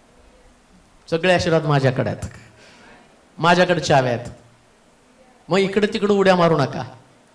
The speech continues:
मी ठरवलं तर तुम्हाला आशीर्वाद देईल. आमेन म्हणाल का? हा. पण बापाचं अंतःकरण कसं असतं माहिती का? बाहेर गेलेलं लेकरू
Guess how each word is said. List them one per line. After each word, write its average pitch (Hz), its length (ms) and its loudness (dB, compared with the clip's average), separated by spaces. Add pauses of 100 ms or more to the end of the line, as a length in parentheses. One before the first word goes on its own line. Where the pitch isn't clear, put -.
(640)
मी 202 300 0
ठरवलं 196 500 4
तर 196 180 -2
तुम्हाला 180 300 0
आशीर्वाद 175 420 4
देईल. 160 380 2 (1500)
आमेन 165 180 -6
म्हणाल 196 240 -8
का? 190 320 -8 (720)
हा. - 280 -16 (1300)
पण 190 180 -4
बापाचं 147 440 -2
अंतःकरण 240 400 -4
कसं 233 260 -8
असतं 233 180 -10
माहिती 240 220 -6
का? 208 160 -8 (1300)
बाहेर 190 500 6
गेलेलं 220 320 4
लेकरू 202 460 0